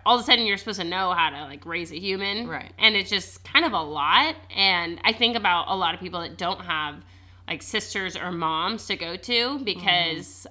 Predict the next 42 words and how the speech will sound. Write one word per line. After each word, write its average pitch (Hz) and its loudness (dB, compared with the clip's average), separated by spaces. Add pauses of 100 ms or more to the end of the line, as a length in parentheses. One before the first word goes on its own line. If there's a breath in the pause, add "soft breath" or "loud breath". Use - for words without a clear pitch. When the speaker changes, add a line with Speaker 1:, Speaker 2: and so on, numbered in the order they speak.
Speaker 1:
I 190 6
know 185 -2
that 180 -4
we, 170 -4
you 185 -4
know, 151 -6
rely 160 -6
on 151 -8
that 165 2
a - -10
lot, 156 4
but, 135 -6 (520 loud breath)
uh, 147 0
it 175 -8
doesn't 214 4
change 185 -4
the 180 -8
fact 170 -2
that 170 -4
you 196 -6
still 185 -4
have, 151 -2 (380 soft breath)
like, - -6
you 240 2
have 262 8
a 262 4
path 208 6 (160)
to 170 -4 (840)
create 190 -2
in 190 -4
this 160 -8
world 131 -6
of, 185 -4
like, 165 -4
Speaker 2:
Mm-hmm. 147 -10
Speaker 1:
you 202 -4
were 247 4
Chloe, 202 -2 (380 soft breath)
Speaker 2:
Right. 143 -14 (240)
Speaker 1:
but 190 0
now 202 8
you're 160 -4